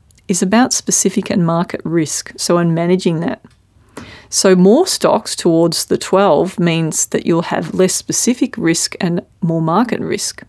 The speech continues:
Having less stocks down to the eight means much higher specific risk with each individual share.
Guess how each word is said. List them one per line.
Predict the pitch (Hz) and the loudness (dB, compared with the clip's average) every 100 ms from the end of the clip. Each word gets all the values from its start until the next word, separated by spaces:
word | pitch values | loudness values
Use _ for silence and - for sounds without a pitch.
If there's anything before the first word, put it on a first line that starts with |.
| _ _ _ _ - _ - - - _ | _ _ _ _ -20 _ -20 -20 -20 _
Having | - 220 220 185 - - _ | -6 0 4 4 2 -8 _
less | - 185 262 | 0 2 2
stocks | - 175 - - | 0 -2 -4 -2
down | 175 160 | 0 0
to | - | 0
the | 156 - | -2 -2
eight | 208 220 190 - - | 2 2 2 -2 -2
means | 175 180 175 - | 0 2 0 -2
much | 185 185 - | -2 -2 -2
higher | 180 160 | -2 -2
specific | 151 - - 262 - - | -2 -4 -2 0 0 -2
risk | 160 160 - - - | -2 -2 -4 -8 -6
with | 165 160 | -4 0
each | 160 - 170 | -2 -2 -2
individual | 160 156 147 - 139 | 0 -2 -2 -2 -4
share. | - 208 208 165 | -2 2 4 4